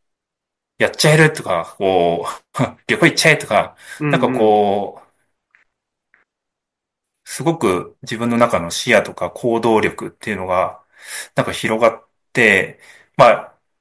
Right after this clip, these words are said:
Speaker 1: 紆余曲折あり、<laughs> あの、
Speaker 2: うんうん。
Speaker 1: 私は大学を辞めてしまうんですけれど。
Speaker 2: <laughs>
Speaker 1: でもそれは、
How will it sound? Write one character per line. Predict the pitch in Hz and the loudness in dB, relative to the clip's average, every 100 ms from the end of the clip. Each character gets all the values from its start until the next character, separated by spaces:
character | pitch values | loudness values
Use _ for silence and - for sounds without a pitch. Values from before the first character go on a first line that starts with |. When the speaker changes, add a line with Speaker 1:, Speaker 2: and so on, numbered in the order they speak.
| _ | _
Speaker 1:
紆 | 170 170 | 2 4
余 | |
曲 | - 120 - | 2 -2 0
折 | 139 143 131 | 0 4 4
あ | |
り、 | 101 85 - | 4 -2 -6
<laughs> | - - | -4 -2
あ | 135 | 0
の、 | 127 | -2
Speaker 2:
う | |
ん | 110 | -6
う | 120 107 | -10 -8
ん。 | |
Speaker 1:
私 | - 131 | -4 2
は | |
大 | 127 | 2
学 | 135 131 | 4 4
を | 123 | 4
辞 | |
め | 113 | 2
て | - | -4
し | 135 | -4
ま | 113 | -4
う | |
ん | 98 | -4
で | |
す | - | -10
け | 87 | -14
れ | 87 | -6
ど。 | 90 85 - - - - - 160 208 - 202 | -4 -4 -6 -12 -12 -2 4 6 8 6 4
Speaker 2:
<laughs> | 165 - - - 330 311 269 233 185 | 0 -2 -12 -6 -4 -4 -6 -2 4
Speaker 1:
で | |
も | 165 | 6
そ | - 165 | 6 6
れ | 165 | 8
は、 | 160 160 156 - | 8 8 6 0